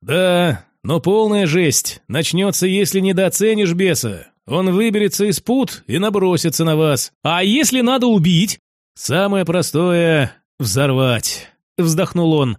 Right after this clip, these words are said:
продолжая раздумывать, нужны ли такие знания школьнику. «Пара удачно брошенных гранат, и от беса останутся лишь ошметки. В этом случае он не сможет регенерировать».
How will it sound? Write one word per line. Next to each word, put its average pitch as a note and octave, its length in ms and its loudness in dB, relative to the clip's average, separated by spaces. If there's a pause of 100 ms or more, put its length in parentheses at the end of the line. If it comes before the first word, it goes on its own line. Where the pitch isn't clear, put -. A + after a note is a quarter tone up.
продолжая E3+ 580 0
раздумывать, G#3 760 0
нужны A3 360 0
ли A#3 80 2
такие F#3+ 420 0
знания F#3 440 0
школьнику. C3 680 -2 (380)
«Пара G#3 320 0
удачно F#3 480 0
брошенных F#3 480 0
гранат, F3+ 580 -2
и A2+ 80 -4
от F#3+ 180 0
беса G3+ 340 0
останутся F#3+ 560 -2
лишь F#3+ 200 0
ошметки. D#3 760 -2 (100)
В B2+ 100 -4
этом A#3 240 -2
случае A#3 440 0
он A3+ 120 -2
не B3 100 -2
сможет G#3 640 -2
регенерировать». C#3 1040 -2